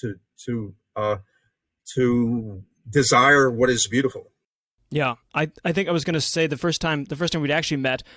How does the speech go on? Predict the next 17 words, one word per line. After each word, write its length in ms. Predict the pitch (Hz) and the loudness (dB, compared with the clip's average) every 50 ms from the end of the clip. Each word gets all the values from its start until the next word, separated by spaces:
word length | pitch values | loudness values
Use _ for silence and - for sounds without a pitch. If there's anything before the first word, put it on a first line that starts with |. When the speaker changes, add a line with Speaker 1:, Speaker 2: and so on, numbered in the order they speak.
| _ _ - | _ _ -2
Speaker 2:
I 120 | 143 143 | 0 0
was 140 | 147 135 - | 0 0 0
a 60 | 139 | 0
chauffeur 460 | 123 - - 160 139 - - 160 160 147 | -2 0 0 -2 -2 -2 -2 -2 0 0
of 80 | 131 | -2
yours 400 | 123 139 135 135 131 131 131 - - | -2 -2 -2 -2 -2 -2 -4 -4 -2
to, 220 | - 147 139 135 | 0 0 2 2
uh, 280 | 131 127 131 131 127 - | 2 0 0 -2 -4 -6
to 140 | - - 143 | -8 -6 -6
a 60 | 135 | -6
Thomistic 500 | 123 _ - - 165 160 147 - 143 - | -6 _ -10 -6 -4 -4 -4 -4 -4 -6
Institute 280 | 156 143 - - 143 131 | -6 -8 -6 -6 -8 -4
talk 220 | - 139 139 139 | -2 -2 -2 -2
at 80 | 139 - | -2 -4
House 160 | 139 135 123 | -4 -4 -2
of 60 | 123 | -4
Studies, 360 | - - 160 156 147 143 131 | -2 0 0 0 0 -2 -4